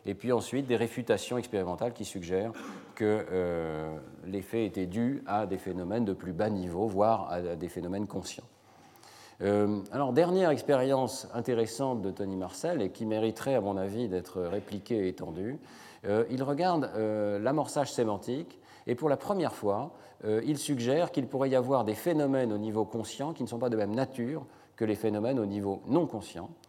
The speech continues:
dans la mesure où l'effet de contexte ne serait pas le même dans les deux cas. Je vous explique tout de suite l'expérience. Il s'agit d'une expérience d'amorçage sémantique classique. On va regarder si le mot « banque », par exemple,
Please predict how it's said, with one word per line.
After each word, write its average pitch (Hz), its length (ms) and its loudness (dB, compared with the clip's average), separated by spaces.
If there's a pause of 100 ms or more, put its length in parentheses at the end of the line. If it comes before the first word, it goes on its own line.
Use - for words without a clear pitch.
(300)
dans 139 160 6
la 156 100 4
mesure 120 560 0 (320)
où 135 240 2
l'effet 143 340 2
de 101 100 0
contexte - 920 0
ne 104 80 -8
serait 104 180 -4
pas 107 140 2
le 104 80 0
même 139 160 0
dans 107 100 0
les 101 100 0
deux 87 140 -4
cas. - 160 -16 (260)
Je 95 60 -14
vous 98 100 -6
explique 104 260 -6
tout 113 100 -4
de - 40 -12
suite 117 200 -2
l'expérience. 107 640 -4 (220)
Il - 40 -16
s'agit 117 180 4
d'une 117 80 2
expérience 113 300 0
d'amorçage 107 500 2
sémantique 98 440 -2
classique. 143 360 -2
On 139 80 2
va 113 120 6
regarder 117 480 2
si 117 240 -2
le 104 120 4
mot « 107 240 6
banque », 123 540 6 (200)
par 92 160 -6
exemple, 98 420 -8